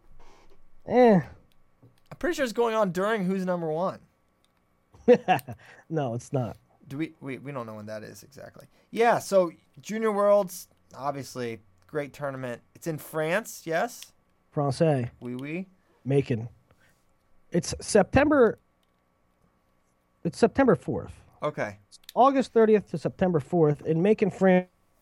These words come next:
Speaker 1: And then Cadet Worlds, this is what I don't get, really. Sep-, Cadet Worlds are September thirteenth through September seventeenth. It's probably a school for kids. That's always good.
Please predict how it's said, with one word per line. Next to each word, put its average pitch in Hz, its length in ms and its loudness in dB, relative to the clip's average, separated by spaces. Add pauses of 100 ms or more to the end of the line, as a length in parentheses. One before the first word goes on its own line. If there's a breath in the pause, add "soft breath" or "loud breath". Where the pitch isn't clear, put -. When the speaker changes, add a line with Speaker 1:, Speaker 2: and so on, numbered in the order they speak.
(340 loud breath)
Speaker 1:
And 233 140 6
then 277 120 8
Cadet 294 380 6
Worlds, 202 220 6
this 233 100 2
is 180 60 2
what 175 120 2
I 185 120 6
don't 151 300 2 (320)
get, 143 240 -2
really. 151 380 4
Sep-, 185 200 0 (440 loud breath)
Cadet 294 300 6
Worlds 254 280 8
are 190 120 4
September 254 520 0
thirteenth 220 480 2
through 196 200 -2
September 180 680 0 (420)
seventeenth. 170 720 2 (640)
It's - 100 -20
probably 185 600 2 (540)
a 135 40 -14
school 160 300 -2
for 131 120 -10
kids. 131 400 -6 (580)
That's 147 180 -4
always 117 180 -2
good. 120 280 -4